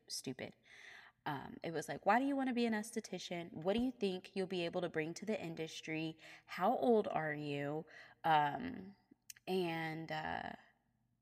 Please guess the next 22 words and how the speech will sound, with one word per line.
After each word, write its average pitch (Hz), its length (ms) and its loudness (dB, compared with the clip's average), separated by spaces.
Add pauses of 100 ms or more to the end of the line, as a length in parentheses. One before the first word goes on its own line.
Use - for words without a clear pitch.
(600)
some 311 240 8
other 196 220 6
question. - 680 -4
And 160 120 -8
I 156 100 -2
was 160 140 -6
like, 151 120 -4
"I 233 100 4
don't 254 120 2
know 175 120 2
how 175 160 0
this 190 220 -2
is 160 120 -6
gonna 160 160 -4
help 180 200 -2
their 180 120 0
selection 160 520 0
process." - 540 -4 (440)
Here's 320 340 0
what 233 180 2
they 165 140 0
do. - 300 -4